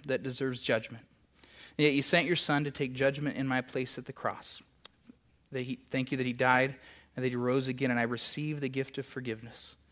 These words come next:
And I want to live faithfully with you and for you from here on out. Amen."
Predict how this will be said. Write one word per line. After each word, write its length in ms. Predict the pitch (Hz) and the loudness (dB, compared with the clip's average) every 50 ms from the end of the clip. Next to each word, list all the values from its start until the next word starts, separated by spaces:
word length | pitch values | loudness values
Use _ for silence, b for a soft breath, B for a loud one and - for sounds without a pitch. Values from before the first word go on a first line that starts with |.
| b b b b b b b b b | b b b b b b b b b
And 100 | 131 127 | 0 0
I 20 | |
want 200 | 123 123 127 123 | 2 2 2 2
to 40 | 123 | 2
live 120 | 127 120 - | 0 -2 -4
faithfully 560 | - - 147 143 135 - - - 127 123 120 | -4 -2 -2 -2 -2 -4 -8 -6 -4 -4 -4
with 340 | 123 135 143 139 - - - | -2 -2 -4 -4 -4 -8 -6
you 180 | 139 131 127 | -4 -4 -4
and 160 | - 117 120 | -4 -6 -8
for 340 | - - - 135 127 127 127 | -10 -10 -6 -4 -2 -2 -2
you 260 | 123 127 131 123 117 | -4 -4 -4 -4 -4
from 200 | 113 - - 117 | -6 -8 -10 -10
here 200 | 113 117 120 117 | -8 -6 -6 -6
on 180 | 120 117 120 117 | -4 -6 -6 -8
out. 180 | 117 123 117 - _ _ _ _ _ _ _ _ _ _ _ _ - - | -12 -14 -18 -20 _ _ _ _ _ _ _ _ _ _ _ _ -18 -14
Amen." 300 | 120 120 117 113 107 101 | -12 -12 -10 -12 -14 -16